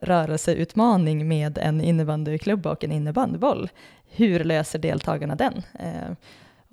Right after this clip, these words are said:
och på så sätt så,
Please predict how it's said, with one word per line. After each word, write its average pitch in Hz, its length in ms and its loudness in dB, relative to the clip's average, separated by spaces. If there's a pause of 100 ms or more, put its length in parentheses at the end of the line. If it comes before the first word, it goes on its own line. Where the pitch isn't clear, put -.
och 170 320 0 (360)
på 170 100 -4
så 214 180 2
sätt - 540 -4 (880)
så, - 200 -10